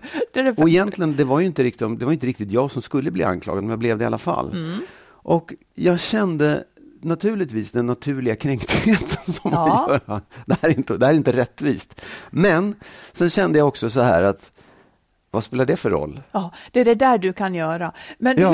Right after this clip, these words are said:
Speaker 1: hur, hur kan du komma till vad spelar
Speaker 2: Nej,
Speaker 1: det
Speaker 2: alltså,
Speaker 1: för roll?
Speaker 2: jag ska inte säga, för de där känslorna gick parallellt <laughs> ganska länge.
Speaker 1: Ja.
Speaker 2: Där jag kände så här, "Okej, whatever.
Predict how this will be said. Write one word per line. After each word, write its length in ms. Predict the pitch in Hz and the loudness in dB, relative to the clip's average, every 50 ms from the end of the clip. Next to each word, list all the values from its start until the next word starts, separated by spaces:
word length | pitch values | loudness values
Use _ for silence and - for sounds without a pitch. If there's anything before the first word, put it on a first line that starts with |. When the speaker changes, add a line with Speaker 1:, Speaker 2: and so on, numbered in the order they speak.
| 170 | 2
Speaker 1:
hur, 80 | 190 285 | 0 0
hur 80 | 320 311 | -2 -2
kan 240 | - 320 330 349 | -2 -2 -4 -2
du 100 | 330 359 | -4 -6
komma 440 | - - - 330 339 349 359 392 381 | -6 -4 -2 -2 -2 -2 -2 -4 -4
till 220 | - - 269 233 214 | -2 -4 -4 -2 -2
vad 120 | 214 - | -2 -2
spelar 200 | - 170 180 185 | 2 2 4 4
Speaker 2:
Nej, 120 | 202 202 | 4 4
Speaker 1:
det 60 | 190 196 | 4 2
Speaker 2:
alltså, 180 | 196 - 185 | 2 2 2
Speaker 1:
för 60 | 180 | 0
roll? 80 | - - | 2 2
Speaker 2:
jag 100 | - - | 0 2
ska 80 | - 190 | 0 0
inte 160 | 170 175 165 | 0 0 2
säga, 140 | 185 170 156 | 2 2 2
för 100 | - 160 | 2 0
de 120 | 170 175 | 2 2
där 100 | 180 185 | 2 0
känslorna 380 | 175 - 175 160 - 143 135 135 | 2 2 0 0 0 0 0 0
gick 160 | 127 - - | -2 -2 -2
parallellt 520 | - - 147 165 143 165 180 - - - | -2 0 2 2 2 0 0 -2 -4 -6
<laughs> 100 | - - | -4 -2
ganska 260 | - - - - - 113 - - | -2 -2 0 -2 -2 -2 -2 0
länge. 380 | - 135 135 - - - 143 139 - | 0 0 0 -2 -2 -4 -4 -4 0
Speaker 1:
Ja. 320 | - 220 214 208 208 214 220 | 0 2 2 4 2 2 2
Speaker 2:
Där 60 | 202 | 2
jag 120 | - 151 - | 0 -2 -4
kände 340 | - - 127 127 123 98 107 | -2 -2 -2 0 0 -2 -2
så 120 | 113 113 | -2 0
här, 160 | 95 90 95 - - - _ _ - | 0 0 -2 -6 -14 -20 _ _ 0
"Okej, 460 | - 131 131 - 98 92 98 101 - - - - | 0 0 0 2 0 -2 -2 -2 -6 -12 -16 -4
whatever. 480 | - 131 131 123 117 113 107 117 123 | 0 2 4 6 6 4 4 2 -2